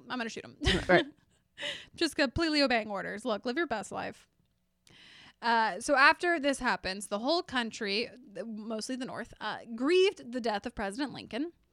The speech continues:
Speaker 1: As the nine-car funeral train carried President Lincoln home for a burial in Springfield, Illinois,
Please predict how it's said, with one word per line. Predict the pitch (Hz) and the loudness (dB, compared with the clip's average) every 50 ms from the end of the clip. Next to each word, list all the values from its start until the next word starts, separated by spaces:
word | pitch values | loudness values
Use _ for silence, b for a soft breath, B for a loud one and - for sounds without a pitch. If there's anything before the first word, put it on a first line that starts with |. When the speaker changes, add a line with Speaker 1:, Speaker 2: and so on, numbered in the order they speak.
| b b b b b b b b b b b b b b - | b b b b b b b b b b b b b b 0
Speaker 1:
As | - 262 262 240 226 | 2 2 2 4 4
the | 269 277 277 | 4 4 4
nine-car | 254 254 262 269 294 320 370 403 415 381 - - - 311 302 302 311 311 | 4 4 4 4 4 4 4 2 -2 -6 -6 0 2 4 6 6 4 2
funeral | - - - 269 269 262 269 277 277 | 0 -2 -2 -2 0 2 2 0 0
train | - - - 240 226 226 226 226 | -2 -4 -4 -2 -2 -2 -2 -4
carried | - - 247 226 220 220 - | -4 -2 -2 0 0 -2 -2
President | - 240 254 262 285 311 285 | -2 -2 -2 -2 -2 -4 -4
Lincoln | 254 247 247 - 262 | -4 -4 -4 -4 -6
home | 240 226 220 220 214 214 214 214 214 214 - _ | -6 -4 -4 -4 -2 -2 -2 -4 -6 -8 -6 _
for | 262 277 302 320 | 2 4 4 4
a | 320 | 4
burial | 262 220 214 196 190 190 185 190 | 2 2 2 2 2 2 2 0
in | 202 208 220 | -2 -2 -6
Springfield, | - - - 170 180 185 - - 185 180 190 190 | -8 -8 -8 -8 -10 -10 -8 -6 -4 -4 -2 -2
Illinois, | 202 226 262 233 175 165 151 151 160 | -2 -2 -2 -2 -4 -4 -4 -4 -6